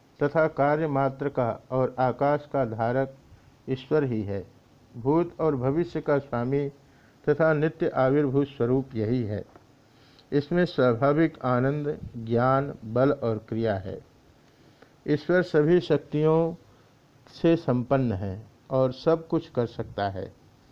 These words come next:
वासुदेव, संकर्षण, प्रद्युम्न तथा अनिरुद्ध, ये चारों स्वरूप इसी के अंग हैं।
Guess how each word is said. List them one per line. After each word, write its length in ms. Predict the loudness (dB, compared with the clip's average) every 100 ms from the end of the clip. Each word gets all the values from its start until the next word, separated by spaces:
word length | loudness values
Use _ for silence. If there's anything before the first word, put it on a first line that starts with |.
| -20 -20 _ -20 -10
वासुदेव, 680 | 0 4 4 2 2 2 2
संकर्षण, 760 | 0 -2 -2 0 0 -2 -6 -6
प्रद्युम्न 680 | -4 -4 0 0 2 0 -6
तथा 340 | -10 -2 -2
अनिरुद्ध, 680 | 0 0 2 2 2 -2 -10 -12 _ _ -20 -4
ये 140 | -2 0
चारों 420 | 2 2 4 2
स्वरूप 420 | 2 0 0 -2
इसी 260 | -6 -2 -2
के 180 | 0 -2
अंग 360 | -4 -6 -4
हैं। 340 | -4 -6 -10